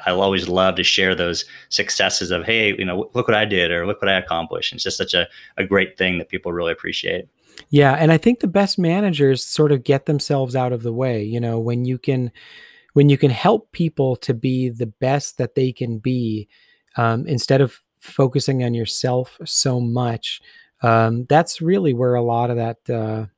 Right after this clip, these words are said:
Speaker 2: that special, you know, fairy dust resides. Um, people that really wanna get better, the manager finds a way to open those doors, help them out, help them to learn and grow.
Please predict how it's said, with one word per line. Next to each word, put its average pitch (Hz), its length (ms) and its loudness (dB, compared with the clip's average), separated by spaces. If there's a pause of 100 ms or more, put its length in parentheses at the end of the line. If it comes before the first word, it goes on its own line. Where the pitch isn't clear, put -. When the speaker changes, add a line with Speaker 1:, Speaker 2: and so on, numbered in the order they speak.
(460)
Speaker 2:
that 117 140 -2
special, 123 600 0
you 143 100 0
know, 113 120 -2
fairy 120 360 2
dust 113 440 -2
resides. 117 1080 0 (420)
Um, 160 1080 -2
people 139 300 4
that 131 120 4
really 131 300 6
wanna 127 260 4
get 127 200 0
better, 120 380 4 (400)
the 131 80 -2
manager 120 540 0
finds 123 480 0
a 127 80 0
way 117 280 2
to - 260 -10
open 131 300 0
those 120 220 -4
doors, 120 400 0
help - 260 -4
them 120 200 -2
out, 117 240 -4
help 127 220 -2
them 123 180 -2
to 127 80 -4
learn 117 320 -2
and 113 160 -6
grow. 113 460 0